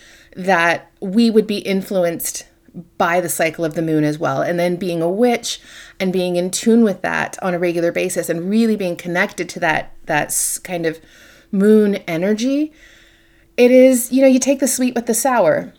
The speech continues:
So I think that it's kind of this, um, perfect storm of natural energies, um,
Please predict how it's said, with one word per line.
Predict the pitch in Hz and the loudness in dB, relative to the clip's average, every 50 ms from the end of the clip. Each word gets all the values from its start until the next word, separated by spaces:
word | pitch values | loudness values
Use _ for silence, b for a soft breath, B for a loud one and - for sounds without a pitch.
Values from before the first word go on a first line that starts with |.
| _ _ _ _ - | _ _ _ _ -16
So | - - - 233 214 208 202 202 202 - - b b b b b b b b b b b _ _ _ _ _ _ _ _ _ _ _ _ _ _ _ _ _ _ _ _ - | -12 -4 2 4 4 6 6 4 4 2 0 b b b b b b b b b b b _ _ _ _ _ _ _ _ _ _ _ _ _ _ _ _ _ _ _ _ -4
I | 233 247 254 269 285 294 285 | -2 0 4 4 4 4 4
think | 285 - - 196 175 170 165 165 160 - - - - b b b b b b - | 0 -4 -4 -4 -4 -2 -4 -6 -8 -10 -14 -20 -20 b b b b b b -2
that | 190 190 175 | -2 0 0
it's | 180 - - | 0 -4 -8
kind | - 208 185 180 185 185 | -8 -6 -4 -4 -2 -2
of | 202 185 175 170 | -4 -4 -4 -6
this, | 170 165 160 151 - - | -4 -4 -2 -4 -4 -4
um, | 160 160 147 143 151 151 | -4 -4 -4 -4 -6 -8
perfect | - - 226 220 226 226 202 202 | -2 -2 -2 0 2 0 0 0
storm | - - - - - - 180 175 170 160 160 156 151 156 156 B B B B B B B B B - 185 | -2 -8 -8 -6 -2 -2 0 0 0 0 0 0 0 -2 -4 B B B B B B B B B -4 -2
of | 170 160 160 156 156 156 156 151 151 156 156 | 2 4 4 4 6 4 4 2 0 -8 -6
natural | 170 170 165 175 170 - 190 175 - | -2 0 0 0 0 0 0 0 0
energies, | - 165 160 165 156 156 165 156 151 151 151 151 - - _ _ - | 0 -2 -2 -4 -4 -4 -4 -2 -2 -2 -2 -4 -6 -12 _ _ -10
um, | 147 147 143 - - - - - - - | -10 -10 -10 -12 -14 -18 -18 -18 -20 -20